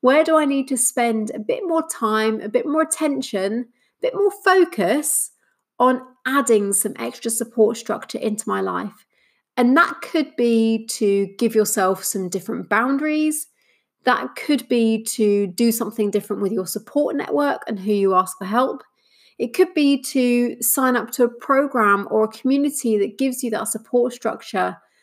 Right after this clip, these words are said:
and that support and challenge environment. It could just be about you getting really, really clear on what's important to you right now, because what was important to us last month, three years ago, ten years ago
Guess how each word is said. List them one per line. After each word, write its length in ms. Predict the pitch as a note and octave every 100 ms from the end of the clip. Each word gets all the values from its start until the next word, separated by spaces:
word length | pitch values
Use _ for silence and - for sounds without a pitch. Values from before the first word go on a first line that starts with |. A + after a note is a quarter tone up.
| _
and 160 | A#3+ B3
that 120 | C#4
support 540 | - C#4 - D4+ C4+ A3+
and 100 | A3
challenge 400 | A3+ G#3+ G3+ G3
environment. 760 | G3 G#3+ G#3+ F3+ F3+ - - - _ _ _ _ _
It 180 | - B3+
could 260 | - F#4+ -
just 220 | D4+ -
be 160 | D#4 C4+
about 280 | A#3 A3+ G#3+
you 120 | G#3
getting 340 | A3+ A3+ A3
really, 440 | B3 C#4 C#4 C#4+ C4
really 280 | A#3 A3
clear 420 | G#3+ C4 B3 A3 -
on 160 | G#3+
what's 220 | B3 D4
important 640 | D4 C4+ - C4 B3 C#4 C4+
to 100 | -
you 100 | C#4
right 240 | B3 A#3 G#3+
now, 400 | F#3+ G3+ C#4 - _ _ _ _
because 220 | D4+ D4+
what 160 | C#4 D#4+
was 120 | F4
important 640 | E4+ D4 D#4 D#4 D4+ C4+ -
to 140 | C4
us 460 | A3+ A3+ A3 - G3+
last 320 | G3+ G3+ -
month, 340 | B3 D4 C4
three 340 | - - G#3 G#3
years 280 | C4 D4 C#4+
ago, 460 | C#4 C#4 C4+ C#4+ C4+ _ _ _ -
ten 240 | E4+ D#4+
years 200 | C#4+ C4
ago 380 | A3+ F#3+ G3 A#3